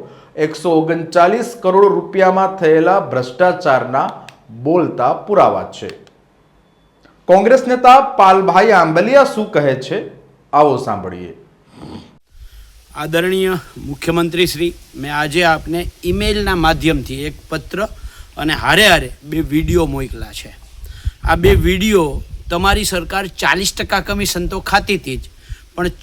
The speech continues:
Speaker 2: છન્નું ટકા સુધીનું કમિશન ખાય છે, એના બોલતા પુરાવાઓ છે. આ વીડિયો ઘેડ વિસ્તારમાં વર્તુ નદી ઉપરના બંને વીડિયો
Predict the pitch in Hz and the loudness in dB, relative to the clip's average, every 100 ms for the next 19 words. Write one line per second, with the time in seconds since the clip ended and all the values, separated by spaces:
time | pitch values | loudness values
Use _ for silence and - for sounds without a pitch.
0 | - 196 240 269 220 196 208 190 180 190 | -4 -2 0 -2 -2 0 0 0 -4 -4
1 | 180 170 175 170 180 180 - 202 190 - | -4 -4 -4 -4 -6 -6 -2 0 0 -2
2 | 131 131 - - - 170 180 165 175 185 | -8 -10 -18 -20 -10 -4 -2 0 0 0
3 | 180 165 - 147 135 120 110 113 113 - | 0 -2 -2 -8 -8 -10 -14 -20 -18 -14
4 | 107 - - - - - - 170 180 190 | -16 -18 -16 -10 -8 -8 -4 0 4 2
5 | 190 220 226 226 - - - - - - | 2 2 2 0 -4 -18 -20 -20 -10 -10
6 | - - - 151 - 151 208 226 196 - | -8 -10 -10 -12 -2 2 4 2 -2 -2
7 | 208 202 180 151 135 - - - - - | 2 4 4 0 -4 -10 -18 -18 -20 -20
8 | - - - - - 151 170 - 240 214 | -20 -16 -14 -10 0 2 2 -2 -2 0
9 | 190 208 196 160 196 180 170 143 - - | 0 -2 -4 -2 -2 2 0 -2 -10 -20
10 | - 156 175 233 226 190 185 165 147 | -20 -6 -2 2 2 2 2 0 -2